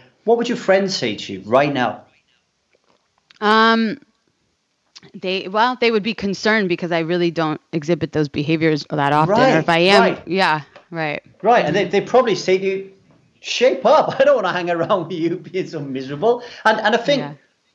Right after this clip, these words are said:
Speaker 1: I think the key here is, if I was to go back to my old life right now,
Speaker 2: Mm-hmm.
Speaker 1: being who I am today, I, I wouldn't, I would, wouldn't fit in.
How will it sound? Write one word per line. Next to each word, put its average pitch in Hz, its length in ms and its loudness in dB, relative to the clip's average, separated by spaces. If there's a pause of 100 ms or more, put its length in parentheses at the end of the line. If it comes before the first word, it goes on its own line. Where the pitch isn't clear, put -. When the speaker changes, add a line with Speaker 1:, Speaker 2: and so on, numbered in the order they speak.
(220)
Speaker 1:
I 175 60 -8
think 269 360 -4
the 165 120 -4
key 180 360 -2
here 120 300 0
is, 95 380 -4 (440)
if 170 180 0
I 240 160 6
was 254 220 -2 (200)
to 165 500 2 (300)
go 156 140 -2
back 151 300 0
to 151 100 -8
my 131 180 0
old 117 200 0
life 104 320 0
right 101 200 0
now, 90 320 -4 (560)
Speaker 2:
Mm-hmm. 180 280 -6 (180)
Speaker 1:
being 151 300 0
who 151 240 2
I 147 100 4
am 127 200 0
today, 110 400 -4 (1200)
I, - 160 -8
I 175 140 6
wouldn't, 226 380 -2
I 180 100 2
would, 226 340 -6
wouldn't 170 300 -4
fit 175 240 -2
in. 185 320 0